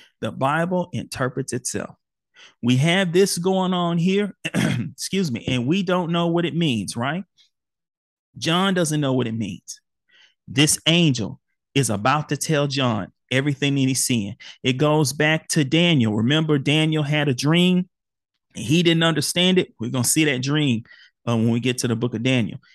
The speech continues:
He didn't understand that dream, so he had, he went on a fast for twenty-one days, right? All of a sudden, Michael, uh,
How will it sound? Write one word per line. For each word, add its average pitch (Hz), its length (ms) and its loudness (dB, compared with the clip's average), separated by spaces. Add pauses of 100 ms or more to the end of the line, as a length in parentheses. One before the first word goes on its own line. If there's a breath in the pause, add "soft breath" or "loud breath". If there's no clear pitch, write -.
He 143 160 2
didn't 165 240 2
understand 170 560 2
that 160 120 0
dream, 196 440 0 (320 loud breath)
so 139 320 2
he 156 300 0
had, 156 460 -2 (680)
he 131 200 0
went 147 180 4
on 156 100 2
a 147 60 0
fast 165 380 -2
for 156 80 -4
twenty-one 170 560 2
days, 160 460 0
right? 147 280 -2 (400 loud breath)
All 156 160 0
of 143 80 -2
a 151 40 2
sudden, 180 320 2
Michael, 180 480 0
uh, 127 260 2